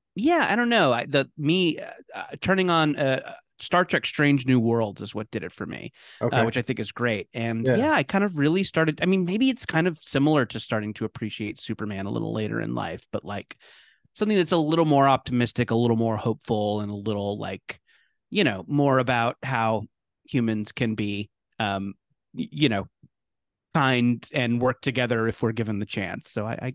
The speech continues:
Speaker 1: I, I kinda like those themes. So,
Speaker 2: Yeah, that's
Speaker 1: uh, yeah.
Speaker 2: Makes sense. And yeah, I, I've, I've still not warmed up on Superman all the way, but I do have to say Henry Cavill's Superman definitely started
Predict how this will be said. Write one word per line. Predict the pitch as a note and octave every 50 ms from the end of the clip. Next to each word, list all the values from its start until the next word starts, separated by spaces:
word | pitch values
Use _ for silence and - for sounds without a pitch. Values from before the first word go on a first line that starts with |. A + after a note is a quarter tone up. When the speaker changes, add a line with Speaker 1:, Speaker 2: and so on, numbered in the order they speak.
| - -
Speaker 1:
I, | C3+ B2+ - -
I | - C3
kinda | - - - F3
like | F#3+ D#3+ C#3+ D#3+ - -
those | F#3+ G3 - -
themes. | - B2 F#2 F2+ D2+ - - - -
So, | - - - A2 G2 G2 - - -
Speaker 2:
Yeah, | - D3 E3 D3
that's | G#2+ A#2 C3 B2 B2
Speaker 1:
uh, | B2+ B2+ B2 B2+ B2
yeah. | C#3 F#3+ A#3+ F#3+ A#2 _ _ _ _ _ _ _ _ _ _ _ _ _ _ _ _ -
Speaker 2:
Makes | B2 A#2 - -
sense. | C3+ B2+ A#2 A2
And | A2 A2+
yeah, | B2 A#2+
I, | B2 B2 B2 C3 C3 C3+ C3 - _ - - - - A#2 - -
I've, | C#3+ D#3+ E3 D#3+ D3 C#3 - - _ -
I've | C3 C3 A#2+ A2+
still | - - D#3+ D#3+
not | D#3 D3+ D3+ C#3+ B2+
warmed | C3+ C3+ C3+ C3 C3+
up | C3 - B2+
on | B2 A2+
Superman | - - B2 A2 A2+ A#2+ A2+ A#2
all | A2+ G#2 A2 A2
the | A2+
way, | G#2+ G#2+ G#2+ G#2+ G#2+ A2
but | G#2+ F#2+ G2 A2+ G#2+
I | G#2+ G#2+
do | G2+ A2
have | A2 A2 G#2
to | - -
say | - - A2 G#2 G#2 G2+ G#2 G#2 - _ _ _ _ _ -
Henry | - - A2 A2 G#2+ G#2 G2
Cavill's | - - G#2 G2 G2+ G2 G2 G2 -
Superman | - A2+ G2 F#2+ F#2 F#2 F#2+ F#2+ F#2+ F#2 F#2 F2 _ _ _ _ _ _ _ _ -
definitely | - A2 G#2+ G#2+ F#2+ G#2+ G#2 G#2+ G#2+
started | F#2+ - - A#2 G#2 G2+ G#2 F#2+